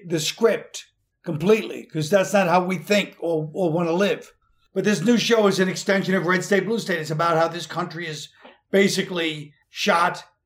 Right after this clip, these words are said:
hoisted by our own success, and co-, every country has their, has their thing, you know? It's not like we're unique, but in our own way, how we're falling apart, you know?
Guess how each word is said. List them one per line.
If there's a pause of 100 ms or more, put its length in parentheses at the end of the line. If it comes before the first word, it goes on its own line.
(320)
hoisted
by
our
own (360)
success,
and (220)
co-,
every
country
has
their, (180)
has
their
thing,
you
know? (360)
It's
not
like
we're
unique, (420)
but (240)
in
our
own
way, (320)
how
we're (200)
falling
apart,
you
know?